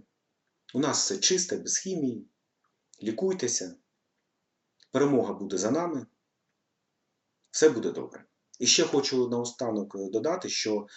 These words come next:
ось дивіться, припустимо, ми для себе там можемо викупити у вас там чи срібні речі, чи там намисто, чи щось таке, що нам буде, ну, потрібно. Так я хочу сказати, що ви пропонуйте, тому що ми можемо у вас купити.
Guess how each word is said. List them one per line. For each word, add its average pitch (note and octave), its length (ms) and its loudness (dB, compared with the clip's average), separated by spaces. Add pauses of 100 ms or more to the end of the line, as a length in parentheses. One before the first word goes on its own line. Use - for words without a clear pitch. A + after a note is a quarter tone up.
(240)
ось A2 160 -4
дивіться, F2+ 800 -2 (180)
припустимо, A2 720 -2
ми G#2+ 500 -2 (260)
для G#2+ 140 0
себе E2+ 420 0
там D#2 440 -10
можемо F#2+ 380 -2
викупити G2 480 -4
у F2 60 -4
вас D#2+ 220 -4
там - 160 -12 (200)
чи E3 140 0
срібні A#2 460 4
речі, E2+ 440 -4 (120)
чи A#2 220 -6
там G2+ 440 -4
намисто, A2 540 -2
чи - 140 -8
щось A#2+ 340 -2
таке, B2+ 260 -2
що A2 140 -4
нам F#2+ 240 -4 (560)
буде, G2+ 300 -2 (320)
ну, E3+ 120 0
потрібно. - 420 -6 (480)
Так G2+ 140 -2
я D3+ 80 2
хочу D3+ 220 -2
сказати, F3+ 420 -2
що B2+ 480 0
ви D3 140 2
пропонуйте, C#3+ 580 0
тому G2 240 -4
що A2 500 -2
ми B2 220 4
можемо G#2 380 -2
у F#2+ 160 0
вас F2 180 -8
купити. - 460 -4